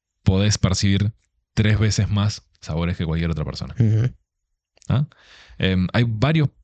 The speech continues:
Speaker 1: varias pruebas que se hicieron. Después les voy a pasar a Discord, ¿ah? El, un, un pequeño clip de, creo que son cuatro o cinco minutos, de la B B C, en que hicieron varias pruebas sobre esto mismo. ¿Ah? Les daban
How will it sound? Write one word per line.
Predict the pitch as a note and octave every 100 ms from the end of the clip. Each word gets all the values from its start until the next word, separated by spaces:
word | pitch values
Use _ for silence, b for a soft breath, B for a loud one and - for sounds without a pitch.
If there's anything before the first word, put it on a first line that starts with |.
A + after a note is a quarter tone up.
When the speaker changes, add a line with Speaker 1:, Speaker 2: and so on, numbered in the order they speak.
| A2
Speaker 1:
varias | C#3 C3+ B2 - _ _ _ _ _ - - -
pruebas | A2+ C3+
que | A2+ F#2
se | F2
hicieron. | C3 C#3 C3
Después | G2 B2
les | A#2
voy | A2+
a |
pasar | A2 A2
a | G#2
Discord, | A2+ A2+ G#2+ A2+ - _ _ _ -
¿ah? | G#2 A#2+ - b b b
El, | b F2 E2+ E2+ E2+ E2+ D#2+ D2+ - - -
un, | - _
un | G#2 G2
pequeño | G2 A2 A2
clip | F#2+ A2 A#2 B2+
de, | - -
creo | F2+ E2
que |
son | D#2+ F2+
cuatro | F2+ E2+
o |
cinco | D#2 F2
minutos, | E2+ F2+ F2+
de | F2+
la | D#2
B | E2+
B | F2
C, | E2+ F#2+ C3+ - _ _ _ -
en | G2
que | F#2
hicieron | A#2+ A2+ G#2+
varias | G#2 G#2
pruebas | A2+ G#2 A2+ -
sobre | - F2+
esto | F2 F2+
mismo. | E2 D#2 - _ _ _ _ _ _ _ -
¿Ah? | F#2+ G#2+ B B
Les | -
daban | F2+ G2 G2